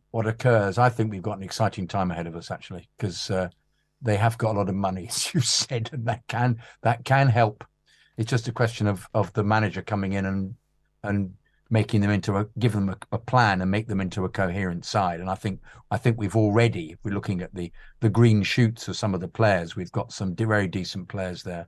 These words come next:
who are just underperforming. It's just a question of, of who they get rid of and how they manage it, on who he doesn't play. 'Cause I think, for example, they won't be able to get rid of Sterling 'cause he's too far into, he's, he's got such a,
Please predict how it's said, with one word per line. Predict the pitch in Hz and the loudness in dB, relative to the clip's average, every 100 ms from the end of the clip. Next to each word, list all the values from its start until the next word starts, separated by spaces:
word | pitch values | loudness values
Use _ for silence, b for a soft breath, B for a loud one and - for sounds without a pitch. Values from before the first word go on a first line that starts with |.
| _ b b b | _ b b b
who | 113 | 4
are | |
just | 107 110 117 | 4 4 4
underperforming. | 98 85 95 - 120 95 82 95 | 2 0 -4 0 0 0 -4 -10
It's | - | -6
just | 107 - | -6 -6
a | |
question | - 92 - 87 | -6 -6 -6 -10
of, | 85 b b _ | -10 b b _
of | 101 117 - | -10 -10 2
who | 117 98 | 4 4
they | 95 | 2
get | 90 92 | -2 -4
rid | 98 92 | -4 -4
of | 87 90 | -6 -8
and | 87 | -6
how | 95 87 | -2 -2
they | 87 | -2
manage | 90 87 85 90 | -4 -4 -6 -12
it, | 80 - | -14 -10
on | 92 | -6
who | 87 101 | -4 -2
he | 90 | -2
doesn't | 95 90 85 | -4 -6 -8
play. | 104 98 85 82 _ _ _ _ _ | -4 -4 -4 -12 _ _ _ _ _
'Cause | 110 104 | 0 2
I | |
think, | 113 117 107 | 2 0 0
for | 104 | -2
example, | 101 92 98 | 0 -2 0
they | 101 | 0
won't | 104 98 | 2 0
be | 95 | -4
able | 82 | -10
to | 82 | -10
get | 85 | -10
rid | 87 | -10
of | 85 | -12
Sterling | - 92 85 82 85 | -6 -4 -4 -6 -10
'cause | - 85 | -10 -8
he's | 90 82 | -8 -10
too | - 107 87 | -6 -6 -4
far | 90 85 | -6 -6
into, | 85 117 | -10 -10
he's, | 104 95 | -10 -8
he's | 98 | -10
got | - - | -10 -10
such | - 90 | -8 -8
a, | 87 | -10